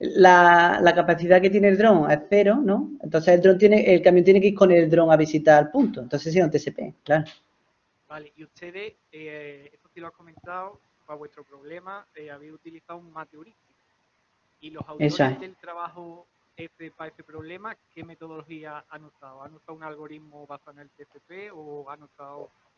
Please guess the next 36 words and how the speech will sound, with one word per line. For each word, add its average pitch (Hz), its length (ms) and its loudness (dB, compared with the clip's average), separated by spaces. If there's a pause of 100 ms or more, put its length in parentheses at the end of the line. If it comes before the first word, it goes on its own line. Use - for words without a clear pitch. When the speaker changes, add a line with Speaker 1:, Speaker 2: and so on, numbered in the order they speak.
(260)
Speaker 2:
programas 214 260 2
Speaker 1:
Este, 254 180 0
Speaker 2:
de 226 120 2
Speaker 1:
eh, - 160 -4
Speaker 2:
matemática 208 720 -20
o? 139 240 -20 (1040)
Speaker 1:
¿El 196 160 4
qué? 214 240 8
¿El 180 100 4
Poicone 233 460 6
y 240 100 6
Blue 226 180 0
Golden, 160 340 0
no? 233 160 -4
¿Para 214 140 4
este 208 160 -2
problema? 233 420 0 (800)
Speaker 2:
Sí. 151 140 -20 (920)
Speaker 1:
Esto 233 200 4
lo 294 100 8
que 285 60 8
hacen 285 240 6
ellos 277 180 8
es, 277 240 4 (320)
ellos 254 200 4
lo 311 60 6
que 302 100 6
hacen 285 180 4
es 277 100 0
coger, 277 400 0 (1000)
a 175 60 -6
ver 175 60 -6
si 214 80 0
lo 196 60 4
explico 190 260 0
bien, 143 240 -6